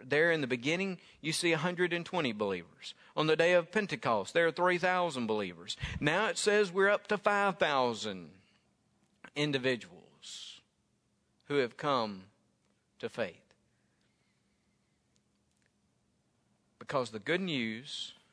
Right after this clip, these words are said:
of Christ cannot be stopped by any type of opponent,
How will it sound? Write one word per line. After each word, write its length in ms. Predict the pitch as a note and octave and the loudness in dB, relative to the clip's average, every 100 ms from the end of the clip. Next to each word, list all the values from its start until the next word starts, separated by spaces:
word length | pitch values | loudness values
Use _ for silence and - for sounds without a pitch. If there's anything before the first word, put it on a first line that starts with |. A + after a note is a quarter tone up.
| _ _ _ | _ _ _
of 180 | A#2+ A#2 | -12 -12
Christ 640 | - C3 G2+ E2+ - - - _ _ _ _ _ _ _ _ _ _ _ | -2 0 0 -2 -12 -18 -20 _ _ _ _ _ _ _ _ _ _ _
cannot 580 | - E3 F#3 F#3+ F#3+ D#3 | -4 -2 0 0 -2 -4
be 120 | E3+ | -6
stopped 640 | - - D3 - _ - - _ _ _ _ _ _ _ _ _ _ _ _ _ _ _ _ | -4 -4 -4 -8 _ -20 -20 _ _ _ _ _ _ _ _ _ _ _ _ _ _ _ _
by 220 | A#2+ A#2+ - | -2 -2 -2
any 280 | D#3+ G#3 G#3+ | -2 -2 -4
type 400 | F#3+ F#3 F#3+ F#3 | -4 -2 -2 -4
of 140 | D#3+ | -2
opponent, 760 | C#3+ - E3+ F#3+ G3+ - - | -4 -2 -6 -6 -10 -14 -20